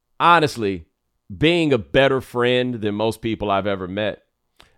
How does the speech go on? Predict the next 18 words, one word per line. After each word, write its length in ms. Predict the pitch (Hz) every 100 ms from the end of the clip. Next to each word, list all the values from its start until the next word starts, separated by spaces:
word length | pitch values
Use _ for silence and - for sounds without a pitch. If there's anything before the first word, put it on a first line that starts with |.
| _
I 160 | 120 123
just 220 | 110 92
was 120 | 98
like, 320 | 90 87 85 -
"I 120 | 98 98
ain't 80 |
even 160 | 90 90
gonna 180 | 90 82
do 160 | 76
it 80 | 71
to 160 | - 73
him 120 | 71
tonight." 400 | 69 69 67 - _ -
You 120 | 131
know 140 | 139
what 100 | 135
I'm 80 | 127
saying? 560 | 110 131 123 117 113